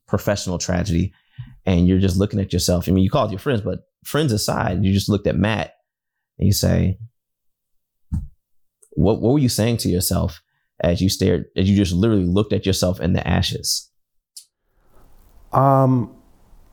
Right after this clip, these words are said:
Speaker 2: I've had, I've had, uh, this conversation with a few of my friends that have lost parents, and th-, they seem to agree with this. This is a half-baked theory, but one of the,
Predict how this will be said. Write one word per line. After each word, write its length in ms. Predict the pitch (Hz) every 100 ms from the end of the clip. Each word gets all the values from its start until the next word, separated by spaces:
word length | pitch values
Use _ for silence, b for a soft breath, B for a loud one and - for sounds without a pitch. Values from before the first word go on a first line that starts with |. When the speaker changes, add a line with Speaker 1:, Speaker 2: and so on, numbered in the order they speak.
| -
Speaker 2:
I've 300 | 135 165 165
had, 500 | 135 123 113 113 101 - B B - -
I've 160 | 107 113
had, 560 | 131 123 110 92 - -
uh, 260 | 101 90 87
this 180 | 95
conversation 600 | - 95 92 87 95 - 98
with 140 | 90
a 40 |
few 240 | 90 - 90
of 60 |
my 160 | 92 95
friends 380 | - 95 95 87
that 340 | 92 85 - -
have 500 | 95 87 82 - - -
lost 380 | 87 82 - -
parents, 440 | 92 90 92 -
and 180 | 92 90
th-, 260 | 85 -
they 160 | 92 90
seem 380 | - 113 104 104
to 240 | 104 95
agree 440 | 92 87 85 92 101
with 420 | 101 95 - -
this. 240 | 95 90
This 160 | 95 90
is 100 | 98
a 60 | 92
half-baked 480 | 95 87 90 87
theory, 420 | - 87 90 98 - B B B B -
but 340 | 95 104 -
one 160 | 104 123
of 80 | 131
the, 320 | 113 98 87